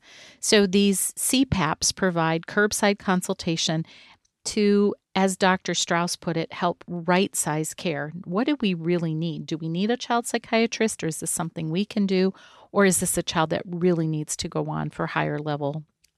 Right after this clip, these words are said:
assessment? Number three, much of child psychiatry, such as A D H D, anxiety, and depression, can and should be done in primary care.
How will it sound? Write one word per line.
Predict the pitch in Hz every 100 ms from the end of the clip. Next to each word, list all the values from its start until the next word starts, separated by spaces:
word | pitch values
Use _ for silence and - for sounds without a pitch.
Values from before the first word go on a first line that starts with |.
| -
assessment? | - 165 - 160 156 - _ _ - - - - -
Number | 214 220
three, | - - 160 160 170
much | 190 202 -
of | 233
child | - 214 226
psychiatry, | - 180 165 160 160 - 190 247
such | 226 - 160 -
as | 160 160 -
A | 160
D | 160 165
H | 208 - -
D, | 208 208 -
anxiety, | 160 160 175 180 175 -
and | 156 147
depression, | - - 214 151 170 233 - - - _
can | - 226 240 262
and | 202 202
should | 226 214
be | 220 214
done | 180 170 170
in | 175 165 165
primary | 156 156 160
care. | - 196 180